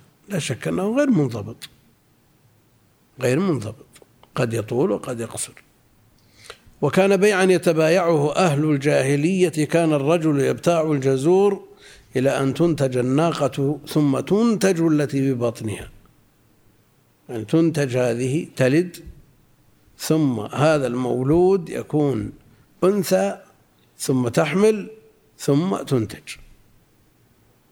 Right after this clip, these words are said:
لا شك أن الغرر كبير وقد لا يحصل مرادهم. وأيضًا جاء ال-، من صور بيع حبل الحبلة أن يباع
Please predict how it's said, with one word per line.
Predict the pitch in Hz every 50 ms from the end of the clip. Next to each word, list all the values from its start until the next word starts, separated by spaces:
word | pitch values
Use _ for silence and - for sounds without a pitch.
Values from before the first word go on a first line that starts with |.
| _ _ _ _ - -
لا | - 160
شك | 135 - 131 - - 127
أن | 117 113
الغرر | 113 113 113 123 135 131 113
كبير | 101 - 113 110 110 139 190 202
وقد | 190 180 - 254 294
لا | 302 330 330
يحصل | 262 - - - - 151 139 113 104 - - _ _ _ _ _ _ _ _ _ _ _ _ _ _ _ -
مرادهم. | 123 117 113 110 107 98 107 101 90 95 107 - _ _ _ _ _ _ _ _ _ _ _ _ _ _ _ - - 156 - - -
وأيضًا | 151 151 160 165 160 160 160 - - 190 220 226 202 196 208
جاء | 190 175 170 190 190 190 175 165
ال-، | 156 160 156 151 - - 151 143 139 135 135 135 135 135
من | 135 131 131 131 131 131 -
صور | - - - 202 202 196 175 143 135
بيع | 127 135 147 156 156 147 131 120 - - - -
حبل | - - 156 143 139 123
الحبلة | 117 113 101 - - 156 151 147 143 135 139 135 120 123 - - _ _ _ _ _ _ _ _ _ _ _ _ -
أن | 214 220
يباع | 208 214 226 214 254 285 269 - - - - - - -